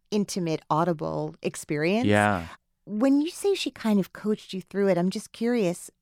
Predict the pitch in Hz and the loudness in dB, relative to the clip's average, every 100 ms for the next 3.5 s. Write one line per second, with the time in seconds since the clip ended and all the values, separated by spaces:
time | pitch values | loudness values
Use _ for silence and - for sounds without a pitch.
0 | - - - 214 311 392 - 381 214 214 | -20 -20 -12 -4 -2 -2 -6 -4 0 0
1 | 202 170 170 196 214 - 208 208 _ - | 2 2 0 0 0 0 -4 -4 _ -20
2 | - _ _ _ _ _ _ - 294 311 | -20 _ _ _ _ _ _ -4 0 2
3 | 294 311 302 277 214 | 2 4 4 2 -2